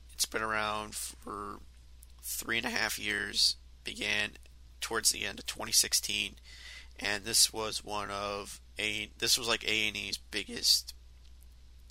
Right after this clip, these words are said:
biggest show. This was, like, one of the biggest shows on mainstream cable.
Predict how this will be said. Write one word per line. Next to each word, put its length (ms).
biggest 280
show. 440
This 180
was, 120
like, 120
one 120
of 60
the 60
biggest 280
shows 560
on 460
mainstream 600
cable. 460